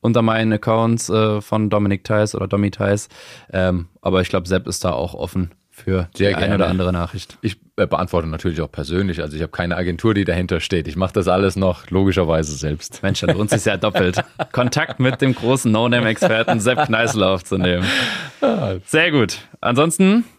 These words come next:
Speaker 1: Bleibt nur der Hinweis, äh, wenn ihr gerade mit diesem Thema Trainerentwicklung, Selbstentwicklung euch, ähm, konfrontiert, die zwei Folgen sind natürlich inhaltlich super interessant, aber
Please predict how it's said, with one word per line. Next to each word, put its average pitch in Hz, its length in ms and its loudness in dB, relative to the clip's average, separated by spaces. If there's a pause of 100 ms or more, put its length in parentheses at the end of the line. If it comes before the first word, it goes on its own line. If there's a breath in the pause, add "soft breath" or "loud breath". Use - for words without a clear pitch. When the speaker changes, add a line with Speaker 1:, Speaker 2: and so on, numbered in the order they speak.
(340)
Speaker 1:
Bleibt 127 160 2
nur 139 80 6
der 135 80 6
Hinweis, 147 600 2
äh, 107 180 0
wenn 139 220 2
ihr 135 260 0
gerade 143 380 0
mit 127 180 2
diesem 113 260 0
Thema 135 540 4
Trainerentwicklung, 123 1160 0
Selbstentwicklung 135 960 -2
euch, 123 560 0
ähm, 110 380 2
konfrontiert, 123 840 0 (640 soft breath)
die 110 160 -2
zwei 123 240 2
Folgen 131 380 2
sind 123 100 -2
natürlich 120 400 -2
inhaltlich 117 400 -2
super 131 300 -2
interessant, 127 580 -4
aber 165 460 0